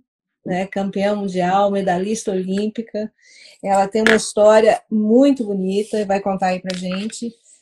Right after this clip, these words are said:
Mas só pra vocês saberem, hoje a Roseli é presidente da Suda-, da Fundação de Amparo ao Esporte do município de Araraquara e é coordenadora executiva de projetos sociais e esportivos do município de Ara-, de Araraquara.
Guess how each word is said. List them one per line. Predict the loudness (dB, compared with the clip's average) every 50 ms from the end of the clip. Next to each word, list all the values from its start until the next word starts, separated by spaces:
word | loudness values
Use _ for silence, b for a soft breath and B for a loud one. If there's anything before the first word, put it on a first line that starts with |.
| b _
Mas | -2 0 2
só | 2 4 6
pra | 6 6
vocês | 4 4 2 -2 0
saberem, | 0 0 0 2 2 2 2 2 2
hoje | 0 -2 -2 -2
a | 0
Roseli | 0 0 0 0 -2 -2 0 0 0
é | 0
presidente | 4 4 4 4 4 2 0 0 2 2 2 0
da | -2 -4
Suda-, | -4 -4 -2 -2 -2 -2 -2
da | -4 -4 -4
Fundação | -4 -2 0 0 2 2 2 0 0 0 0 2 2
de | 2 0
Amparo | 0 0 -2 -2 0 2 2 2 2 2 2 0
ao | 0 -2
Esporte | -4 -10 -14 -8 -2 0 2 2 2 0 -4 -8 -10
do | -8 -8 -6
município | -6 -6 -6 -6 -6 -8 -8 -8 -8 -8
de | -8 -6
Araraquara | -4 -2 -2 -2 -2 -4 -6 -8 -10 -10 -8 -6 -6 -6 -6 -6 -8 -10 _ _ B B B B B B B B -20 -20 _ _ _ _ _ _ _ _ -8 _
e | 2 6 6
é | 6 6
coordenadora | 6 4 4 4 6 6 6 6 4 2 2 2 2 2
executiva | 2 0 -2 -4 -4 -6 -2 2 2 2 2
de | 2
projetos | 0 -2 -4 -2 0 0 0 0 -2
sociais | -6 -8 -6 -2 2 2 4 2 2 -2
e |
esportivos | -6 -8 -4 -4 -4 -4 -4 -10 -10 -2 0 2 2 2 -2 -4 -6 -8 _
do | -8 -6
município | -4 -4 -4 -6 -6 -10 -12 -10 -8
de | -6 -6 -6
Ara-, | -6 -6 -8
de | -6 -4
Araraquara. | -2 0 0 0 0 -2 -6 -8 -12 -14 -14 -14